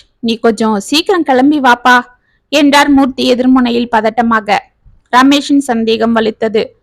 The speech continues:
"சித்தப்பா, என்ன சித்தப்பா, ஏன் பதட்டமா பேசுறீங்க? என்ன பிரச்சனை?" என்று சீட்டில் இருந்து எழுந்து கொண்டான். "ஒண்ணும் இல்ல,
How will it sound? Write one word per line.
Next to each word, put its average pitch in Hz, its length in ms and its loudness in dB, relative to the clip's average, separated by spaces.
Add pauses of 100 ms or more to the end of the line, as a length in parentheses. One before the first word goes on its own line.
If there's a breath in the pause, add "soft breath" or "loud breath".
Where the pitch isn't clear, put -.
(520)
"சித்தப்பா, - 680 0
என்ன 302 220 2
சித்தப்பா, 320 360 0 (360)
ஏன் 427 200 0
பதட்டமா 440 500 0
பேசுறீங்க? 320 440 2 (540)
என்ன 403 280 2
பிரச்சனை?" 440 380 2 (500)
என்று 349 280 0
சீட்டில் 370 420 -2
இருந்து 269 300 0
எழுந்து 254 320 2
கொண்டான். 220 420 0 (800)
"ஒண்ணும் 262 380 2
இல்ல, 277 440 0